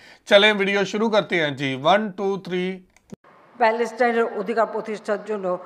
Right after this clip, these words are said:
Speaker 2: আমরাও তাদের সাথে আছি, আমাদেরও লড়তে হবে। এইভাবে তাদের উপর বারবার আঘাত আনা, এটা কখনো মেনে নেওয়া যায় না, এটা আমরা মানতে পারি না।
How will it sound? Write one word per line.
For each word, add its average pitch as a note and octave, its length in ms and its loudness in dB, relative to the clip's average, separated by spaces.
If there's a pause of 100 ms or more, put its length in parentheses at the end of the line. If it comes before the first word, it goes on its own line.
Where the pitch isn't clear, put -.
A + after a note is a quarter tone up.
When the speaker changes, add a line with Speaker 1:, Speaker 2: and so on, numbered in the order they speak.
(280)
Speaker 2:
আমরাও G#3+ 560 2
তাদের G3+ 200 2
সাথে G3 280 -4
আছি, F#3+ 340 -2 (320)
আমাদেরও F#3+ 360 2
লড়তে E3 360 -6
হবে। D#3+ 220 -8 (320)
এইভাবে A#3 300 4
তাদের A3 240 2
উপর A3 160 -2
বারবার G#3+ 380 0
আঘাত G#3 340 0
আনা, F#3+ 260 0 (320)
এটা G3+ 340 0
কখনো B3 340 0
মেনে G3 260 0
নেওয়া F3+ 220 2
যায় F3+ 220 0
না, F#3 60 -4
এটা F#3 160 -4
আমরা F#3+ 160 -2
মানতে F#3 340 -4
পারি F#3+ 320 0
না। D#3 200 -8